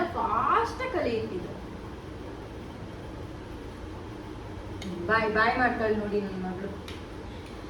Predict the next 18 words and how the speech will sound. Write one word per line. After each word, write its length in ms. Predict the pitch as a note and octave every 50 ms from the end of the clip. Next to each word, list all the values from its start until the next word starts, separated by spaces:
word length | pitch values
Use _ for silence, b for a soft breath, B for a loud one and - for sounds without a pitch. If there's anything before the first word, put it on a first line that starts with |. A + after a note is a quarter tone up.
| - - - - - - - - - - - - -
ನನ್ಗೆ, 580 | B3 B3 B3 B3 B3+ C4+ D4+ D#4+ D4 D#4+ C#4 C4+
ಹ್ಮ್, 800 | C#4 F4+ - - - C#4+ C#4 C4 B3+ B3+ B3+ B3+ C4 C4 B3+ B3+
ಯಾವ 160 | A#3+ A#3 B3 - -
ಥರ 260 | A3+ A3+ - D#4 G#3+
ಅಂದ್ರೆ 240 | - - C#4+ F4 F4+
ಇದೇನೆ, 440 | D#4 C#4 C4 B3+ B3 A#3+ A#3 A3+ - G#3+
ಮನೆ 300 | A3 A3+ A3+ B3 C4+ A#3+
ಕೆಲ್ಸ 260 | B3 A#3+ A3+ A3+ A3+ C4 C4+ C4
ಮಾಡ್ಕೊಳ್ಳೋದು, 560 | B3+ B3 B3 - A#3+ A3+ A3+ A3+ - F#4 F#4
ಮಕ್ಳ 260 | E4 - - A#3 B3
ಜೊತೆ 280 | A#3+ A#3+ B3 A3 A3+ A#3
ಹಿಂಗ್ 160 | A#3 A3+ A3
ಆಟ 200 | G#3+ G#3 G#3+ - A#3
ಆಡಿಸ್ಕೊಂಡು, 500 | A#3 A3+ A3+ - - A3 A3 A3 A3+ C4
ಅವ್ರಿಗೆ 640 | C4 A#3 A3 A3 A3 A#3 A3+ - - A3+ A3 G#3+
ತಿನ್ಸ್ಕೊಂಡ್ 560 | G#3+ - - A#3 A3+ A3+ - A3+ A#3 A#3 A3+ A3
ಮಾಡೋದೇ, 380 | G#3 G3+ G3+ G#3 G#3 G#3 A3+
ಇದೇ 440 | A#3 A#3 A3 G3+ G#3 F#3+ A3 A3+ A#3+